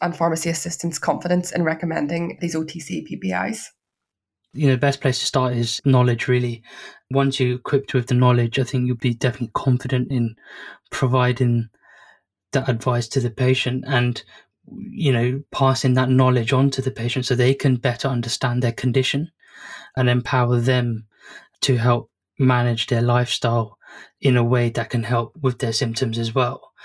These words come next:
Speaker 2: So the key thing is really empower the patient by educating them on their condition and how these medications work and what it means on a long-term basis. Now, the other thing I wanted to mention is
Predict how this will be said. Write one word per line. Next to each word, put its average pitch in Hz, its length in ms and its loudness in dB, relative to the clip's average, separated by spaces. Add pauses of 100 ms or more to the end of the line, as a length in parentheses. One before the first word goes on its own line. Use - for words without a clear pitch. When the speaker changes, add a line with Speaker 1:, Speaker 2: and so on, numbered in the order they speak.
(320)
Speaker 2:
So 135 200 4
the 127 100 2
key 139 400 2 (100)
thing 131 280 2
is 120 220 0
really 127 680 0
empower 123 480 -2
the 117 100 -4
patient 117 360 -6
by 120 140 -2
educating 117 520 -8
them 120 180 -8 (760)
on 147 200 4
their 131 100 4
condition 120 380 -2
and 117 100 0
how 127 300 0
these 117 200 -2
medications 117 720 -4
work 117 340 -6
and 123 200 -2
what 117 100 0
it 120 100 -4
means 123 300 2
on 113 80 -2
a 113 60 -4
long-term 113 500 -6
basis. 123 720 -8 (840)
Now, 131 300 2 (640)
the 135 80 4
other 156 120 4
thing 147 400 4
I 135 60 0
wanted 123 160 2
to 135 140 2
mention 123 800 2
is 120 480 -2